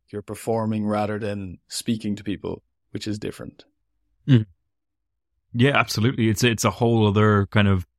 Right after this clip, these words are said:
Speaker 2: interaction. Like, speaking to people candidly is, I suppose, in one way easier to do because it's just reality. That's, you do it every day. You,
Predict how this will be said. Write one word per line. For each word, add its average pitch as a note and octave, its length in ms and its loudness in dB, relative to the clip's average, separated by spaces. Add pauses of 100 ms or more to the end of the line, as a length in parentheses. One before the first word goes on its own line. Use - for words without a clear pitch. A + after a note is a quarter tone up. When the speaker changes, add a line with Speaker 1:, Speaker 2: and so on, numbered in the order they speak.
(520)
Speaker 2:
interaction. G#2 840 2
Like, G2+ 200 -2 (440)
speaking B2 340 4
to A2+ 80 2
people G2 200 4
candidly G#2+ 520 2 (140)
is, F#2+ 480 0 (800)
I B2+ 80 4
suppose, A#2 300 4
in G#2+ 120 6
one A2+ 180 4
way G#2 340 6
easier A2+ 420 4
to G#2 100 -6
do G#2 380 2 (180)
because A2 340 0
it's G#2 240 0 (560)
just - 720 2 (100)
reality. G#2 500 4
That's, - 300 -4
you G#2+ 240 -2
do F#2+ 160 4
it F#2 60 2
every F2+ 180 2
day. G2 160 2
You, F#2+ 260 2